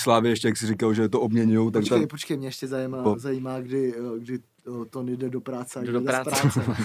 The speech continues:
Speaker 3: <laughs> Hele, máme sraz devět třicet,
Speaker 2: No.
Speaker 3: ten je jako stanovený.
Speaker 2: Hmm.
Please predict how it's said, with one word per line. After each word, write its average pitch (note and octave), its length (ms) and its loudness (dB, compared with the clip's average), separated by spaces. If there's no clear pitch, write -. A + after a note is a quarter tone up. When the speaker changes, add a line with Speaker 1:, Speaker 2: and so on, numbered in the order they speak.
Speaker 3:
<laughs> - 100 -20
Hele, C3+ 240 2
máme C#3 500 0
sraz C#3 360 -2
devět C3+ 220 2
třicet, A#2+ 460 -2
Speaker 2:
No. A2 200 -10
Speaker 3:
ten B2 120 -2
je B2+ 40 0
jako B2+ 160 -4
stanovený. B2 540 -2
Speaker 2:
Hmm. C3+ 120 -8